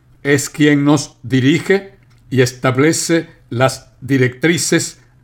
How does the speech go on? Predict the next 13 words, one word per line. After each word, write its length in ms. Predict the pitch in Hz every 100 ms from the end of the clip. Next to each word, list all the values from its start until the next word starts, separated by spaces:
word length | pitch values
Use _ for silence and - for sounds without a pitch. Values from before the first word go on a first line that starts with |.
| -
para 220 | 131 131
que 80 | 131
nosotros 540 | 123 - 170 165 147
podamos 600 | - 131 143 156 156 147 - _ -
vivir 640 | 123 131 123 156 170 170 - - _
agradando 880 | 123 123 123 120 147 147 147 156 - -
a 120 | 120
Dios. 480 | 120 131 - - - _ - _
De 280 | 95 120 127
hecho, 340 | 147 175 190 - - _
Jesús 580 | - 135 - 175 175 - - _
nos 240 | - 123 -
prometió 760 | - 131 123 123 151 170 190